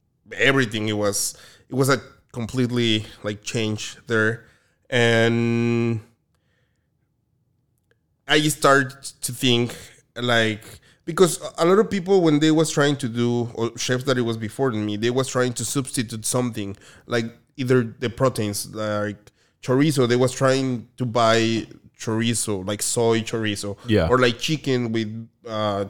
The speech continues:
Speaker 1: chicken chickpeas, or, like,
Speaker 2: All the kind of fake
Speaker 1: Yeah,
Speaker 2: meats,
Speaker 1: exactly.
Speaker 2: like, "Hey, it's still this, but it's the fake version." It's the,
Speaker 1: Exactly.
Speaker 2: it's, yeah, it's
Speaker 1: It
Speaker 2: the beyond. It's, yeah.
Speaker 1: And for me, it was like,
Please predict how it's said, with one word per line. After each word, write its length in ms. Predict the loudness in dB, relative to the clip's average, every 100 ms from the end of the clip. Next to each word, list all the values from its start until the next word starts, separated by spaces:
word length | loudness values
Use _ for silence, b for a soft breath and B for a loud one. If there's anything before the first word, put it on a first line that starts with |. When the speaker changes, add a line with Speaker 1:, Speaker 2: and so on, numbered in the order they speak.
| -6
Speaker 1:
chicken 800 | -8 -6 -4 -4 -4 -6 -8 -8
chickpeas, 920 | -4 -6 -8 -14 -10 -8 -6 -8 -4
or, 200 | -2 -2 B B B
like, 200 | 0 0 -6 _ _ _
Speaker 2:
All 120 | 4
the 80 | 6
kind 160 | 6 2
of 80 | 0
fake 500 | 2 2 2 -2 -10
Speaker 1:
Yeah, 300 | -6 2 4
Speaker 2:
meats, 100 | 6 6
Speaker 1:
exactly. 480 | 6 6 2 2 2
Speaker 2:
like, 380 | 4 2 0 -6 B B B
"Hey, 220 | 0 2
it's 160 | 4 0
still 300 | 0 2 2
this, 460 | 4 4 4 2 -2
but 220 | 0 0
it's 160 | 0 -4
the 140 | -10
fake 380 | -10 -2 0 0
version." 380 | -2 -4 -4 -6
It's 60 | -4
the, 40 |
Speaker 1:
Exactly. 580 | 0 4 6 4 2 -2
Speaker 2:
it's, 140 | -2
yeah, 260 | 0 0 0
it's 140 | 0 0
Speaker 1:
It 40 |
Speaker 2:
the 80 | 0
beyond. 580 | 0 2 4 4 0 -4
It's, 320 | -4 -2 -2 -2
yeah. 300 | -2 -2 -6 0
Speaker 1:
And 160 | 0 4
for 140 | 4
me, 220 | 4 4
it 60 | 4
was 180 | 2 4
like, 200 | 2